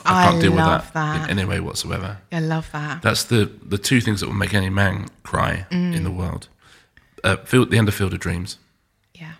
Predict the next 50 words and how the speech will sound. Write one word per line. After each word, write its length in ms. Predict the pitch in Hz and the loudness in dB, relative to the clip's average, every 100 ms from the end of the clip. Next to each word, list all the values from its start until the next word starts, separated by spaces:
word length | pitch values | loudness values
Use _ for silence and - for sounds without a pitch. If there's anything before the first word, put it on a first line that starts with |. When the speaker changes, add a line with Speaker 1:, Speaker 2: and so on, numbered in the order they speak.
| - - | -12 -4
Speaker 1:
When 200 | 95 92 | -4 -2
Kevin 280 | 92 98 92 | -4 -4 -6
Costner's 340 | 95 - 98 | -6 -6 -6
dad 260 | 90 92 - - _ | -2 -2 -4 -10 _
comes 200 | - 90 | -10 -6
out 140 | 95 - | -4 -4
of 60 | - | -4
the 220 | 95 - - _ _ - | -4 -6 -14 _ _ -10
wheat 180 | - - | -8 -6
field. 280 | - 90 - _ 190 | -8 -10 -12 _ -10
Speaker 2:
Mm. 140 | 170 156 - - | -8 -10 -16 -2
Speaker 1:
Uh, 260 | 98 95 - - - | 2 4 2 -2 2
and 300 | 104 101 90 | 4 2 0
the, 320 | 101 95 - | 0 0 0
uh, 220 | 92 92 | 0 0
footage 380 | - - - 98 | -2 -2 0 2
in 80 | 92 | 2
the 80 | |
Olympics 340 | 95 98 104 - | 4 2 0 -4
when 100 | 92 | -4
Derek 280 | - 95 - | -2 -2 0
Redmond, 320 | 92 92 95 | -2 -2 -6
the 40 | 95 | -6
four 140 | 85 | -6
hundred 200 | 90 87 | -6 -6
meter 240 | 90 92 90 | -6 -6 -6
runner, 320 | 90 90 98 _ _ 214 | -6 -6 -10 _ _ -10
Speaker 2:
Mm. 300 | 180 160 156 | -10 -10 -14
Speaker 1:
is 80 | - | -10
in 80 | - | -6
the 60 | 92 | -2
Olympic 320 | - - - | -4 -6 -8
final, 320 | 90 92 87 | -4 -4 -6
four 160 | - 95 | -8 -10
hundred 220 | 95 95 | -8 -10
meters, 340 | 90 - - - - - | -10 -12 -14 -20 -20 -2
real, 240 | 98 98 | 0 2
real 200 | 104 104 | 4 2
chance 260 | - 98 - | 0 -6 -6
of 60 | |
a 60 | 92 | -6
medal, 340 | 92 90 95 - - | -4 -6 -8 -14 -12
Speaker 2:
Mm. 140 | 180 160 156 - - | -10 -10 -14 -20 -4
Speaker 1:
uh, 340 | 95 92 90 - _ - | 0 2 0 -4 _ -6
starts 320 | - 92 92 | 0 2 2
running, 360 | 95 98 92 90 | 0 2 0 2
pulls 320 | - 110 95 | 2 4 2
up 180 | 92 95 | 0 -2
in 120 | 95 | -4
the 200 | 90 | -6